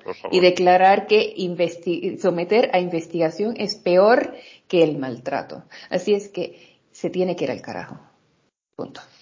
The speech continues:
Speaker 2: No queda
Speaker 1: Mm.
Speaker 2: otra, al carajo, y que de ahí no salga, y que eche las llaves. Y esa
Speaker 1: Yo,
Speaker 2: es mi joyita.
Speaker 1: eh, aquí en España tengo también en la lista varios, eh, por el estilo, porque ahora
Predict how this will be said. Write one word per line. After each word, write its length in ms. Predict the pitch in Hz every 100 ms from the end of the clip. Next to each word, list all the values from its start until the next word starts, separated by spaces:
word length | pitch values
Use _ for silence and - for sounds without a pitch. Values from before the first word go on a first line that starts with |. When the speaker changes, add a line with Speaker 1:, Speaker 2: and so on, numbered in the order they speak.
| _
Speaker 2:
No 120 | - 139
queda 220 | 147 220
Speaker 1:
Mm. 100 | 302
Speaker 2:
otra, 320 | 311 311 320
al 160 | 165 135
carajo, 440 | 135 143 185 208
y 80 | 180
que 120 | 175 160
de 60 |
ahí 100 | 156
no 100 | 165
salga, 340 | - 131 - -
y 100 | 165
que 100 | 165
eche 180 | 165
las 140 | 185 -
llaves. 320 | - - - _ _ _ _ _ _ _ _ _ _ _ _ _ _ _ _ _ - - _ _ _ _ _ _ _ -
Y 120 | 170
esa 100 | 165
Speaker 1:
Yo, 120 | 113
Speaker 2:
es 40 |
mi 60 | 151
joyita. 380 | - - - - _ _ _ _ _ _
Speaker 1:
eh, 260 | - 107 98 -
aquí 280 | 107 -
en 80 | 131
España 240 | 139 156 156
tengo 240 | - 147
también 280 | 113 101 139
en 100 | 98
la 80 | 90
lista 320 | 120 - 107
varios, 680 | 92 98 117 123 147 160 -
eh, 180 | 110 95 -
por 120 | 82
el 60 | 87
estilo, 320 | - 127 135
porque 220 | 107 -
ahora 260 | 107 123